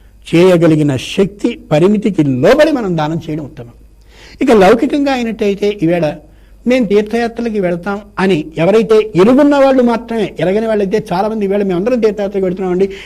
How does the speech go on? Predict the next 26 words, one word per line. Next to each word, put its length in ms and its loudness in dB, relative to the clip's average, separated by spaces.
ఇదిగో 140 4
ఈ 140 2
చెంబులో 240 0
మీరు 160 0
ఎంత 140 -4
వేస్తే 260 -4
అంతా 200 -4
కూడా 160 -2
మేము 160 -2
తీర్థయాత్రకే 520 -4
వినియోగిస్తామని" 560 -4
తర్వాత 320 0
ఏం 160 2
చేస్తుంటారో 360 -2
మనకు 220 -2
తెలుసు. 200 -6
అలా 200 -2
కాకుండా 760 -8
నిజమైనటువంటి 760 2
వాళ్ళు, 280 4
యథార్థమైన 680 2
విశ్వసించదగినటువంటి 1120 0
వ్యక్తులు 340 2
తీర్థయాత్రకంటూ 880 -2
కానీ 180 0
బయలుదేరినట్లయితే 920 0